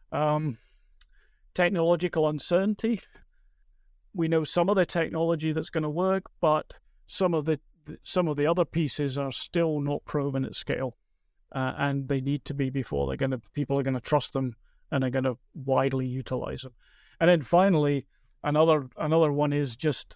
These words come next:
uh, policy and, and, and the regulatory environment. You know, i-, if the governments aren't,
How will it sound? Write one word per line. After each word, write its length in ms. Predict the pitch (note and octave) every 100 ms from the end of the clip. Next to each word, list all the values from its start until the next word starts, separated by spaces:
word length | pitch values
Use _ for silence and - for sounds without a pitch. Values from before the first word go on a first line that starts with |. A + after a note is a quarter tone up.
| -
uh, 280 | - D3 C#3+
policy 680 | - - E3 E3 - D#3 C#3+
and, 260 | C#3 C3+ -
and, 400 | C#3+ C3+ C3 D3+ -
and 200 | D3 C3
the 80 |
regulatory 600 | C3 D#3 F3 D#3+ - C3+ C3
environment. 520 | B2 C3 A#2+ A#2+ - _ _ _ -
You 160 | D3+
know, 40 | C#3+
i-, 240 | - F3
if 200 | - D#3+
the 100 | -
governments 680 | C3 F3 F3 E3+ D3+ D3+ - -
aren't, 400 | D#3+ D3 D3+